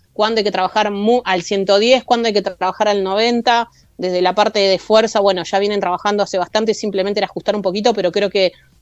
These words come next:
había que ajustar un poco desde lo psicológico en lo que era la cancha, que es lo que más le cuesta al jugador, trabajar solo, muchas les toca trabajar solas,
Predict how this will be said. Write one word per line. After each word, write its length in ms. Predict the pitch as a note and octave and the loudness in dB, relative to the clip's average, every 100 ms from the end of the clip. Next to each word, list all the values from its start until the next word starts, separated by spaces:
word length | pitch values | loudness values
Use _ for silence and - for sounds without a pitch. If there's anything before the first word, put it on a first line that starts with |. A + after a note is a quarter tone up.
| _ | _
había 320 | G3 A#3 C4+ | 2 4 4
que 60 | A#3+ | 0
ajustar 300 | G#3+ B3 A#3+ | -4 0 0
un 100 | A3+ | 2
poco 320 | A#3+ B3 G#3 | 2 2 0
desde 320 | F#3+ F#3+ F#3+ | -4 -2 0
lo 320 | F#3+ F#3 F3+ - | 2 2 0 -4
psicológico 960 | - F#3 G#3+ A3 B3+ C#4 B3+ C#4 C#4+ - _ _ - | -6 -2 0 2 0 -2 0 4 4 0 _ _ -8
en 360 | F#3+ F#3+ F3+ | -4 -2 0
lo 160 | F#3 F3+ | 2 2
que 100 | A3 | 2
era 120 | A#3 | 2
la 120 | G3 | 2
cancha, 420 | A3 G#3 F#3 F#3 | 2 0 0 -6
que 100 | E3 | -8
es 60 | F3+ | -6
lo 100 | F#3+ | -4
que 120 | F3+ | -4
más 160 | G3 G#3+ | -4 -4
le 100 | G3 | -2
cuesta 220 | G3 G#3 | -4 -4
al 60 | F#3+ | -6
jugador, 560 | F#3 F3+ F#3+ G3+ E3 | -4 -2 2 0 0
trabajar 400 | D#3+ E3+ - G3 | -4 -4 -4 -6
solo, 400 | - C4 A#3+ A3 | 0 2 4 2
muchas 260 | G3 G3 F#3 | -2 -6 -8
les 100 | F3 | -8
toca 200 | F3+ F#3 | -8 -4
trabajar 340 | F3+ E3+ F3+ | -4 -4 -6
solas, 520 | - A#3+ A3+ A3 - | -2 0 2 2 -2